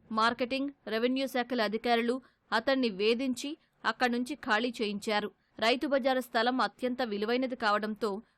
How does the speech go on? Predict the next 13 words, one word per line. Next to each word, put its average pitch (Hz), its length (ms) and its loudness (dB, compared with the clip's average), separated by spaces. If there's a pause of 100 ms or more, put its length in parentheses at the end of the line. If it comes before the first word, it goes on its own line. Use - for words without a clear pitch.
(140)
కొంతమంది 247 480 0
వ్యాపారులు 240 540 2
అడ్డదారిలో 240 800 2
గదులు 226 240 0
అద్దెకు 214 320 0
తీసుకుని 233 520 -4 (260)
పాలు, 233 440 2 (140)
మీసేవ, 226 440 0
రియల్ 254 520 0
ఎస్టేట్ 262 340 -2
వ్యాపార 226 420 0
కార్యకలాపాలు 220 760 0
నిర్వహిస్తున్నారు. 208 840 -4